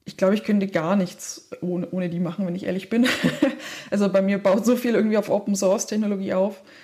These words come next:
Also allein schon, äh, mein, mein Lieblingsframework ist Paper J S. Damit kann man ganz toll Vektorgrafiken erzeugen. Das ist eine ganz tolle JavaScript Open Source Library, mit der baue ich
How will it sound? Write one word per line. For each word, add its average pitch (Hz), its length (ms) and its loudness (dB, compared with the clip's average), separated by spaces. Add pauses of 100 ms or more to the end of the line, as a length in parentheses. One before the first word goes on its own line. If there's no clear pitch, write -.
(140)
Also 190 180 2
allein 185 460 2
schon, 185 640 0
äh, 165 140 -6
mein, 165 460 -4
mein 175 120 0
Lieblingsframework 190 840 2
ist - 160 -8
Paper 175 300 0
J 156 260 -2
S. - 320 -2
Damit 165 380 -2
kann 165 160 -4
man 170 120 0
ganz 185 200 2
toll 165 180 2
Vektorgrafiken 180 720 -2
erzeugen. 175 560 0
Das 175 120 -4
ist - 60 -4
eine 170 120 -2
ganz 185 200 0
tolle 175 380 2
JavaScript 190 520 -2
Open 180 220 0
Source 185 280 0
Library, 175 420 2
mit 175 160 0
der 175 100 2
baue 170 360 2
ich - 320 -6